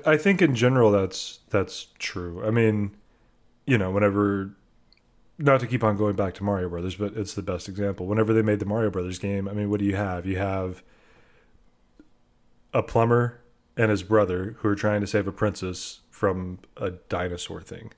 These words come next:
And that's the s-, and they tried to write a story based on that. And there's no story there. There's no character to Mario. Um, there is more character to him now, but most Nintendo characters, they're not known for being really in-depth,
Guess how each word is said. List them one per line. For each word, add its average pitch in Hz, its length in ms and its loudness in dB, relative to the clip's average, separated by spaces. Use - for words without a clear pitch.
And 139 180 4
that's 143 280 2
the 135 180 -4
s-, - 180 -4
and 143 280 -2
they 127 100 4
tried 127 240 4
to 131 60 0
write 127 160 6
a 123 60 -2
story 151 280 0
based 98 260 -6
on 87 140 -10
that. 82 220 -12
And 123 120 2
there's 120 320 2
no 131 200 4
story 147 360 -4
there. - 280 -10
There's 117 160 4
no 123 140 6
character 110 520 0
to 85 80 -8
Mario. 78 520 -14
Um, 101 440 2
there 131 200 6
is 123 180 4
more 113 280 4
character 107 400 0
to 107 180 -2
him 98 120 -4
now, 143 260 -2
but 104 280 -2
most 123 260 2
Nintendo 117 340 0
characters, 95 420 -6
they're 98 140 -2
not 101 320 -4
known 95 340 -4
for 90 500 -8
being 92 300 -6
really 90 340 -6
in-depth, 92 880 -8